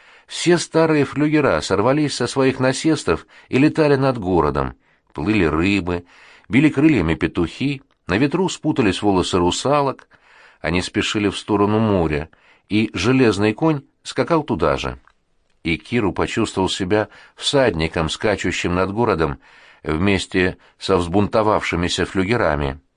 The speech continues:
Он спешил вдаль, чтобы совершить подвиг во имя Айны. Ветер раскачивал чёрный штырь флюгера. Всё вокруг гудело, скрипело, гнулось. Ветер мешал дышать, и Киру отвернулся, чтобы набрать воздуха.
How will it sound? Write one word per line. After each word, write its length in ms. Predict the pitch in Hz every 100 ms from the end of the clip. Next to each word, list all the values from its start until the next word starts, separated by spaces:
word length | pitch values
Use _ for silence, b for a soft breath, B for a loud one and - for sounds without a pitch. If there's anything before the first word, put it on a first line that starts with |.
| _ _ _ -
Он 140 | 127
спешил 440 | 135 165 165 170 160
вдаль, 280 | 151 170 143
чтобы 280 | - 107
совершить 640 | 98 113 117 - 139 131 - -
подвиг 500 | 147 135 85 87 -
во 180 | 80 117
имя 300 | 127 123 120
Айны. 520 | 113 90 71 69 67 b b b b b b -
Ветер 540 | 67 - - 101 - -
раскачивал 840 | 71 85 - 107 101 - 95 90
чёрный 460 | - 104 95 92 87
штырь 260 | - 92
флюгера. 640 | 82 - 107 87 73 69 62 b b b b b
Всё 320 | - - 90 85
вокруг 340 | 82 87 78
гудело, 500 | 78 82 92 101 73
скрипело, 680 | - 85 90 - 113 92 76
гнулось. 600 | 87 101 104 80 67 - b b b
Ветер 460 | - 85 131 131 101
мешал 400 | 104 101 127 117
дышать, 500 | 127 - 131 76 - b b b b
и 140 | 113 107
Киру 320 | - 180 175
отвернулся, 640 | 170 160 147 117 104 -
чтобы 300 | - 104 95
набрать 380 | 107 107 110 98
воздуха. 600 | 104 82 71 67 73